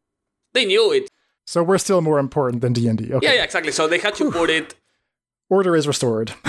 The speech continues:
Speaker 1: The, the other play was to put it in the middle, but then you just, like, eh.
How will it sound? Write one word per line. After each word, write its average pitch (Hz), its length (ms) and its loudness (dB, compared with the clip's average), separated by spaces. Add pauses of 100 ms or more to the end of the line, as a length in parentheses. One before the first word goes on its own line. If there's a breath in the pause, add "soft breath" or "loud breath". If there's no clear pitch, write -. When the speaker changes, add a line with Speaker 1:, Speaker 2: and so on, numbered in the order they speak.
Speaker 1:
The, 214 200 0
the 208 100 0
other 302 180 -2
play 185 260 0
was 156 160 -4
to 151 120 -6
put 151 160 0
it 139 80 0
in 135 120 -2
the 127 100 -2
middle, 127 500 -2 (460)
but 156 340 0
then 165 340 0
you 143 100 0
just, 143 300 -4 (180)
like, 127 260 -2 (480)
eh. 151 160 0